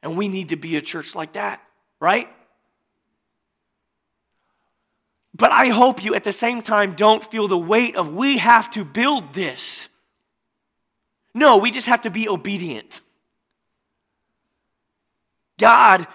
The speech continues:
is going to build our church, amen? God needs, is going to build us, amen? But we need to be ready to be builders, not bystanders.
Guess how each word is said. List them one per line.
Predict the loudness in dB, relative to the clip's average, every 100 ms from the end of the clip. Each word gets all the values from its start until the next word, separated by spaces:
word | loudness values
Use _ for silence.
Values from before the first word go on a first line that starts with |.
| -10
is | -6
going | -2 -2
to | 0
build | 2 4
our | 2 -2
church, | -2 -2 -2
amen? | -4 -4 -2 -2 -6 _ _ _ _ _ _ _ _ _ _ _ _ _ _ _ 2
God | 6 6 6
needs, | -4 -8 -12
is | -4
going | -2 -2
to | 2
build | 2 4
us, | 6 6 4 -4 -16 -18 -10
amen? | -2 0 0 -4 -16 _ _ _ _ _ _ _ _ _ _ _ _ _ _ _ _ _ _ _ _ _
But | 2 4
we | 4 0
need | -2 -2
to |
be | -2
ready | 2 2 2
to | -2
be | -2 0
builders, | 4 4 4 2 0 -6 -12 -14 -18 _ _ _ _ _ _ _ _ _ _ _ -2
not | 0 2
bystanders. | 2 2 0 -8 -10 -12 -16 -16 -16